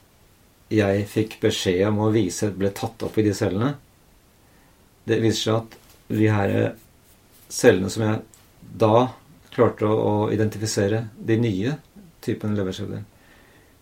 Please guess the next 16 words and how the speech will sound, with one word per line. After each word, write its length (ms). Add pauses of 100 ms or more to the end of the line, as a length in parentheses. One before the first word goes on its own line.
(120)
de 340
er 240
ansvarlige 500
for 220
opptak 480
av 160
en 160 (180)
drøss 800
med, 380 (680)
eh, 380
molekyler 520
som 200
ikke 220
skal 260
være 140
i 40